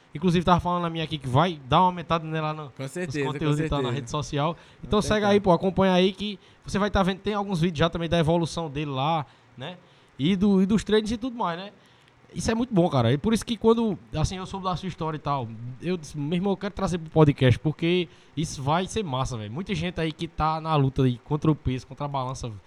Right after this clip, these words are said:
Speaker 1: isso vai servir pra muita gente. E até quem não tem, quem não tá também, entendeu? Até pra mim mesmo vai me dar motivação aqui pra eu sair do sedentarismo, entendeu? Porque eu treino um dia, aí passo uma semana, duas, sem fazer nada. Aí vou, aí vou, faço um treino, entendeu? Eu sou assim.
Speaker 2: Mas
Speaker 1: Mas o
Speaker 2: assim,
Speaker 1: certo é o cara manter, né?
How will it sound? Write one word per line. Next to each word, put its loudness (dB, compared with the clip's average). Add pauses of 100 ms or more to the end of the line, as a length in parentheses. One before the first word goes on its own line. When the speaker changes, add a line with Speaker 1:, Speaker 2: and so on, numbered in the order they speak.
(260)
Speaker 1:
isso -10
vai 0
servir -8
pra -8
muita -8
gente. -6
E 0
até 2 (240)
quem -10
não -14
tem, -10 (180)
quem -8
não -10
tá -6
também, -8
entendeu? -8 (160)
Até -4
pra -2
mim -10
mesmo -10
vai -6
me -8
dar -6
motivação -2
aqui -2 (280)
pra 8
eu 6
sair -2
do -14
sedentarismo, -2
entendeu? -8 (320)
Porque 4
eu 6
treino 0
um -6
dia, -8
aí -8
passo -8 (380)
uma -12
semana, -6
duas, -4
sem -6
fazer -4
nada. -2
Aí -2
vou, -4
aí 0
vou, -8
faço -12
um -18 (120)
treino, -12
entendeu? -8
Eu -6
sou -6
assim. -8 (480)
Speaker 2:
Mas 2
Speaker 1:
Mas 0
o -2
Speaker 2:
assim, -6
Speaker 1:
certo -6
é -8
o -12
cara -6
manter, -4
né? -8